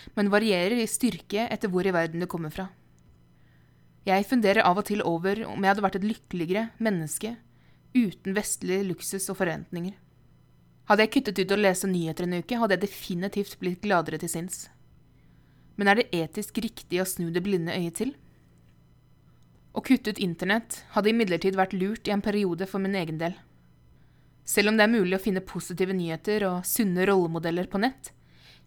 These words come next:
ender jeg stort sett opp med å vasse i andres elendighet og sammenligne meg selv med andres perfekte ytre. Det er temaer jeg egentlig burde holde meg langt unna.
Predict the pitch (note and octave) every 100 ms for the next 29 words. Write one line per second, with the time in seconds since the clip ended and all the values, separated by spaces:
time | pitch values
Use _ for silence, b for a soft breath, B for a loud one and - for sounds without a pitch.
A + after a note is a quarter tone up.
0 | - A3+ F3 G#3+ - G#3 G#3 G3 A#3 -
1 | - G3+ G#3+ - - G3+ G#3+ F3 E3 G3+
2 | E3 D#3+ F3+ A3+ - G3+ A#3 G3 F3 E3+
3 | E3+ F#3+ F#3 F3 G#3+ - G3+ G#3 F3 F3
4 | - F#3+ - F3 - - G3+ G3+ - -
5 | - G3+ - - _ _ - b b b
6 | _ F#3+ G#3 A#3 G#3+ - G3 E3+ F#3 G#3
7 | G#3+ - E3+ E3 E3+ G3+ A#3 A#3 G3 G3+
8 | F#3+ E3+ F3+ E3 - G3+ F3+